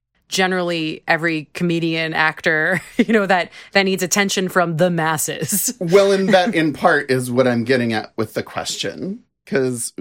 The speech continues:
Speaker 2: we three are seated recording what we're talking about.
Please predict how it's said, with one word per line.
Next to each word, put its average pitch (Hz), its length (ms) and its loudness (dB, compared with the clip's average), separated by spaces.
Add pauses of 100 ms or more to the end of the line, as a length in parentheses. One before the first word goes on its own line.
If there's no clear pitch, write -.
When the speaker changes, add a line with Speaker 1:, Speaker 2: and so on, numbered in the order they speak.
(160)
Speaker 2:
we 180 280 -2
three 123 480 -2 (100)
are 113 480 -2
seated 123 720 -6 (220)
recording 143 1120 0
what 131 260 0
we're 117 140 2
talking 117 420 -4
about. 101 420 -6